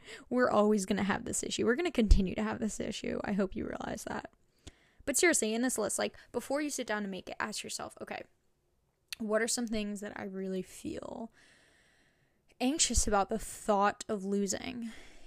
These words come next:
And, you know, to some degree, it's reasonable, right? You don't wanna, <clears throat> you don't wanna lose loved ones. You don't want your city to burn down tomorrow. <laughs> Like, who wants that?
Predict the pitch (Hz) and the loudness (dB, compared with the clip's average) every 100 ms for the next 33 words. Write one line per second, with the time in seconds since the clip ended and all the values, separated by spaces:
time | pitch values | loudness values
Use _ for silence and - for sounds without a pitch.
0 | - - 269 285 285 269 330 311 277 262 | -16 -6 -2 -2 -4 -6 -4 -4 -2 0
1 | 302 330 247 208 208 202 - 196 208 190 | 0 0 0 2 2 0 -2 -2 -4 -4
2 | - - - - - _ _ _ _ 214 | -10 -10 -8 -6 -8 _ _ _ _ -2
3 | 208 233 233 220 196 - _ _ - 269 | 0 0 2 0 0 -6 _ _ -10 -6
4 | 294 294 226 208 214 226 254 254 214 208 | 0 2 2 2 2 2 4 4 4 2
5 | 202 - - 214 196 202 - 240 - 233 | 0 -2 -10 -6 -6 -6 -8 -8 -8 -10
6 | 254 - - - - 220 208 240 294 302 | -10 -12 -14 -16 -6 -4 -2 -4 -6 -10
7 | - 233 - - 247 226 190 202 175 _ | -6 -4 -2 0 0 0 -2 -2 -4 _
8 | - 196 214 214 196 226 202 - - - | 6 6 2 2 2 0 0 -4 -8 -6
9 | - 50 - 240 233 247 - - - - | -6 -8 -2 6 10 10 8 -4 -20 -8
10 | - 226 285 226 240 254 - - - - | 6 6 8 6 4 0 -2 -2 -4 -6